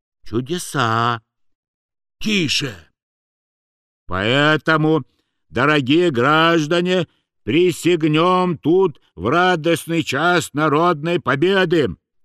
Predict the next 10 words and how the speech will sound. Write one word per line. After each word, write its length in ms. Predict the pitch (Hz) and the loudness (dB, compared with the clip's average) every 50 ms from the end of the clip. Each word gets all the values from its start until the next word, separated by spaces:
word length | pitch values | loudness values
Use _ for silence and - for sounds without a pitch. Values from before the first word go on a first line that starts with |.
| _ _ _ _ - | _ _ _ _ -16
Глаза 520 | - - 82 104 113 104 107 156 165 160 139 | -12 -8 -6 -6 -4 -4 -4 -4 -4 -4 -2
оратора 420 | 127 147 165 156 - 151 139 131 | -2 -2 -4 -4 -4 -6 -6 -4
начали 500 | 123 131 143 135 - 147 143 143 127 - _ _ _ _ _ _ | -4 -4 -4 -4 -4 -4 -2 -2 -2 -4 _ _ _ _ _ _
светиться. 1000 | - - - - 87 98 135 156 - - 151 143 110 87 - _ - - - - _ _ _ - | -18 -16 -14 -8 -4 -4 -4 -4 -4 -4 -4 -2 -2 -2 -4 _ -20 -20 -20 -20 _ _ _ -10
Он 320 | - 131 160 165 165 127 | -8 -6 -6 -6 -8 -10
все 500 | - - - - _ - 123 160 170 156 - _ _ _ _ _ | -12 -16 -20 -12 _ -4 -4 -2 -2 -4 -6 _ _ _ _ _
возбужденнее 1400 | - 76 92 123 135 117 95 80 76 123 135 113 92 82 65 64 - 135 175 196 202 185 175 175 175 175 175 175 | -12 -6 -4 -4 -4 -4 -6 -8 -6 -6 -4 -4 -6 -8 -8 -4 0 0 2 2 0 0 -2 -4 -4 -2 -2 -4
простирал 840 | - - - 120 135 117 - _ - 104 123 139 160 165 160 131 95 87 | -4 -4 -4 -4 -4 -4 -6 _ -4 -2 -2 0 0 0 0 -2 -2 -2
руки 500 | 104 151 185 190 175 - - 165 160 | 0 0 0 0 -2 -2 -2 -2 -4
к 40 | 139 | -4